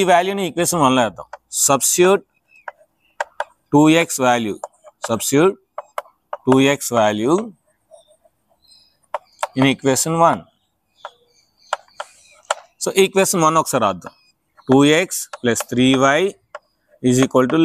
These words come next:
లెవెన్. So, టూ ఎక్స్ వాల్యూ ఏంటి? ఫోర్ వై మైనస్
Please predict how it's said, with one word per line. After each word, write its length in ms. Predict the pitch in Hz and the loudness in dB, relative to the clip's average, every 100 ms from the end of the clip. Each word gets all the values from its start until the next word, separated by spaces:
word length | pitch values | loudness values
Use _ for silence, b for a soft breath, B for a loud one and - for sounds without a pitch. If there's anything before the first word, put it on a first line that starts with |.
| 160 | 4
లెవెన్. 260 | 143 90 - - _ _ b - | 2 -2 -14 -20 _ _ b -4
So, 60 | 165 151 | 2 4
టూ 60 | 175 | 4
ఎక్స్ 140 | 180 180 | 2 0
వాల్యూ 200 | 170 175 | 2 0
ఏంటి? 200 | 170 170 170 170 _ _ _ - | 0 2 0 -4 _ _ _ -6
ఫోర్ 300 | 123 123 123 135 | 2 2 4 2
వై 140 | 151 190 - _ _ _ _ 110 | 2 0 -6 _ _ _ _ 0
మైనస్ 300 | 117 123 | 0 0